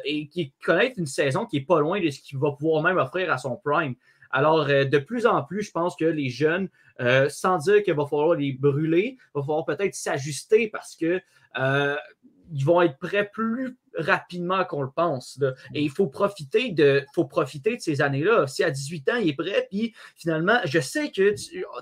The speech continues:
théoriquement, tu peux jamais amener quelqu'un, euh, trop tardivement dans la, dans la L N H, mais le fait est que si à dix-huit ans, il est prêt et t'en profites pas,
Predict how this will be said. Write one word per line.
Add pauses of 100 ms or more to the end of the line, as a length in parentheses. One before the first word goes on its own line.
théoriquement,
tu
peux
jamais
amener
quelqu'un, (300)
euh,
trop
tardivement
dans
la,
dans
la
L
N
H,
mais
le
fait
est
que (320)
si (140)
à
dix-huit
ans,
il
est
prêt
et
t'en
profites
pas,